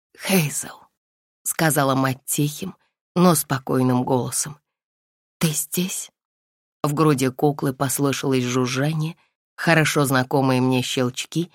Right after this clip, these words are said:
и скрежет. Это продолжалось несколько долгих минут. Кукла открывала и закрывала рот, но не сказала ни слова и, наконец, застыла на месте.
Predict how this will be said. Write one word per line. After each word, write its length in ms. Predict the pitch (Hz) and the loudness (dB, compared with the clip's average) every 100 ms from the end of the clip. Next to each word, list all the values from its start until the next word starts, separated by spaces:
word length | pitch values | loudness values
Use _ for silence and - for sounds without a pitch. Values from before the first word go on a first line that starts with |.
| _ _ _ | _ _ _
и 100 | 160 | -2
скрежет. 640 | 147 - 135 127 - - _ _ _ _ - | -2 -2 -2 -2 -4 -12 _ _ _ _ 0
Это 240 | 175 156 | 2 2
продолжалось 720 | 147 135 131 123 131 127 - | 2 2 2 2 2 2 2
несколько 540 | 143 147 - 123 - 127 | 2 2 2 -4 -2 0
долгих 500 | 135 135 127 120 - | 2 0 -2 -6 -2
минут. 440 | 131 131 175 - _ _ _ _ _ | 0 0 -2 -8 _ _ _ _ _
Кукла 440 | - 214 208 170 160 | 6 6 6 -2 -2
открывала 680 | - 147 147 135 151 143 | -4 -2 0 2 2 4
и 100 | 135 | 2
закрывала 680 | 117 123 - 127 127 120 120 | 2 0 0 2 2 4 2
рот, 220 | 127 151 _ _ _ _ - | 0 -4 _ _ _ _ 2
но 120 | 185 | 8
не 140 | 208 175 | 8 6
сказала 440 | - 147 143 143 | 2 0 2 4
ни 180 | 131 131 | 4 2
слова 400 | - 143 151 143 | 2 4 6 6
и, 80 | 135 | 4
наконец, 500 | 127 127 131 135 127 | 4 2 2 2 2
застыла 560 | 135 127 - 135 127 | 0 -2 -2 0 0
на 160 | 120 123 | 0 -2
месте. 520 | 127 123 - - 151 | -4 -4 -6 -8 -12